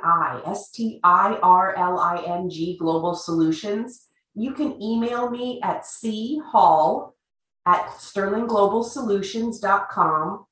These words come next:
I am on, uh, LinkedIn personally and my businesses. We are, uh, the business professionally on LinkedIn, I mean, Facebook. <laughs> We're on Twitter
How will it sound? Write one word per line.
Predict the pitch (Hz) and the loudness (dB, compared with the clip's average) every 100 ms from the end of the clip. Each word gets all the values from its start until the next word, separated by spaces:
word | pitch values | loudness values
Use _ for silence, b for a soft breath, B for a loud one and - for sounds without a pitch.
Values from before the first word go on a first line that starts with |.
| _ _ - | _ _ 4
I | 202 196 196 | 6 8 6
am | 185 185 180 | 2 0 0
on, | 180 180 175 175 170 175 | 0 4 4 2 -2 -6
uh, | - 151 | -4 -2
LinkedIn | 165 226 294 - 294 277 277 277 - _ _ _ | 0 -2 -2 -4 -4 -4 -4 -6 -10 _ _ _
personally | - 247 240 294 285 294 302 - | -2 0 0 -4 -4 0 -2 0
and | 180 180 185 | -2 -2 0
my | 175 170 | 0 0
businesses. | 196 196 269 269 294 302 302 - _ _ | -2 -4 -6 -6 -4 -4 -4 -8 _ _
We | 208 202 | 2 4
are, | 185 180 180 170 165 | 4 4 2 -2 -6
uh, | - | -4
the | 165 165 214 | -4 -4 -6
business | 226 240 240 | -6 -6 -6
professionally | 208 208 202 226 226 208 | -4 0 0 0 -4 -2
on | 175 175 | -2 0
LinkedIn, | 190 202 214 208 208 | -2 -4 -4 -6 -4
I | 185 | -2
mean, | 180 160 160 - | 0 2 0 0
Facebook. | 208 202 - 170 - - - - | 0 0 2 0 0 -2 -6 0
<laughs> | 311 - - | 0 -2 2
We're | 233 | 4
on | 208 202 | 6 2
Twitter | - 311 330 311 311 | -2 -2 0 0 -2